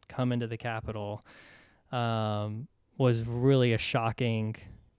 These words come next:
even for me who's seen, who's seen those things for years, there was just something extra shocking about that. Um, but even then, like, within a couple weeks, protesters were back in the streets.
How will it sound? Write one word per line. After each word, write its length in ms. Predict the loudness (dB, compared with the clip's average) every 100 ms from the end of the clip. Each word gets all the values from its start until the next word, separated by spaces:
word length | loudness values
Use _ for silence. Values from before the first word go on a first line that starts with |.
| 2
even 280 | 4 6
for 120 | 6 4
me 240 | 4 4
who's 200 | 2 0
seen, 360 | -2 -2 -2 0
who's 200 | 0 0
seen 260 | 0 2
those 200 | 2 0
things 220 | -2 -2
for 140 | -4 -6
years, 800 | -6 -4 -4 -4 -6 -8 -12 -4
there 140 | 0
was 100 | 2
just 160 | 0 -2
something 320 | -2 -2 -2
extra 300 | -4 -6 -10
shocking 440 | -6 -6 -6 -8 -8
about 280 | -8 -8 -8
that. 340 | -8 -8 -10 -14 -20 -20 -20 -20 _ _ -4
Um, 680 | -2 0 -2 -2 -4 -6 -8 -14 _
but 100 | 4
even 260 | 6 6 6
then, 260 | 6 6 4
like, 340 | 2 0 -6 -8
within 380 | -6 -2 0 0
a 60 |
couple 340 | 0 -4 -2 -2
weeks, 500 | 0 -2 -4 -10 -14 -6
protesters 460 | -4 -4 -6 -6
were 80 | -6
back 300 | -4 -4 -4
in 60 | -6
the 80 |
streets. 760 | -6 -6 -4 -2 -4 -8 -12 -14